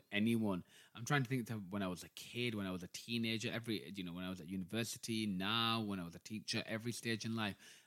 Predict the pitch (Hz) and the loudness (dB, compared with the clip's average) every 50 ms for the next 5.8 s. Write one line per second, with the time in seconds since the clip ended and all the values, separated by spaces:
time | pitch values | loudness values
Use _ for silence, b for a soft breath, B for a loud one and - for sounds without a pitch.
0 | b - 107 107 113 120 113 113 113 113 101 - 110 85 90 104 98 95 95 95 | b -4 0 4 4 4 4 4 2 0 0 0 -2 -2 0 0 2 2 2 0
1 | 92 87 - 92 - 98 95 92 85 87 107 104 98 90 - 107 101 98 92 90 | 0 -2 -4 -6 -4 -2 -2 -2 0 4 4 4 4 2 2 2 2 2 2 -2
2 | 85 - _ _ - 92 92 92 92 90 92 95 95 92 90 - _ b b b | -4 -8 _ _ -8 -4 -2 -2 0 2 2 2 2 2 0 -2 _ b b b
3 | b b b b b _ - 120 113 - - 131 127 127 127 120 107 110 123 117 | b b b b b _ 0 2 2 2 4 6 8 8 8 6 6 4 4 4
4 | 117 113 107 104 104 - - b b b b b - 104 127 139 170 175 156 127 | 6 6 4 4 4 2 -2 b b b b b -8 -2 4 6 8 8 8 8
5 | 104 101 101 98 - - - - 123 113 104 95 90 90 92 87 | 6 4 2 -2 -4 -8 -6 -4 -2 0 0 0 -2 -2 -6 -8